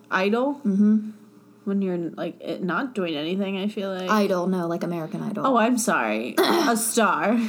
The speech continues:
Speaker 2: Yeah, K-, anyone who's a K-pop star is, is, like, they're called an idol.
Speaker 1: Nice. I like that. I like that
Speaker 2: Okay.
Speaker 1: better than,
Speaker 2: I know,
Speaker 1: like,
Speaker 2: than saying, like, a celebrity. They're just idols.
Speaker 1: <laughs> I'm an idol.
Speaker 2: Um,
Speaker 1: I'm not.
Speaker 2: what is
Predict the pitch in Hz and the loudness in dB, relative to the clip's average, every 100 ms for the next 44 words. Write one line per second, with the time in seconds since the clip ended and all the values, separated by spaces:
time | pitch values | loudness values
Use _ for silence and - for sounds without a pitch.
0 | 214 220 - - 214 190 220 208 - 247 | -2 -2 -4 0 2 2 2 2 2 2
1 | 269 285 277 254 262 247 226 208 214 202 | 4 4 4 4 2 2 2 4 2 2
2 | 196 190 190 - 196 190 180 - - 190 | 0 0 -4 -2 0 0 -2 -2 -2 0
3 | 208 180 175 - - - 214 - - - | 0 0 -2 -2 -2 0 0 -2 -16 -20
4 | - - - - - - - - - - | -20 -20 -20 -20 -12 -10 -10 -12 -14 -20
5 | - - - - - 214 202 185 196 180 | -20 -20 -20 -8 2 2 4 2 2 0
6 | 185 185 190 208 - - 208 226 208 180 | -2 -2 -2 -4 -8 -6 2 4 4 4
7 | 214 220 214 214 196 202 208 170 165 190 | 4 4 4 4 2 2 0 0 2 2
8 | 220 226 - 208 202 - 180 160 247 233 | 2 2 2 0 0 0 0 0 0 0
9 | - - 254 254 196 175 147 247 240 226 | -4 -2 -2 0 -2 -2 -2 2 4 4
10 | 220 220 214 - - - - - 196 180 | 4 4 2 -6 -16 -20 -18 -4 -2 0
11 | 123 226 320 - 294 294 | -2 2 2 4 2 4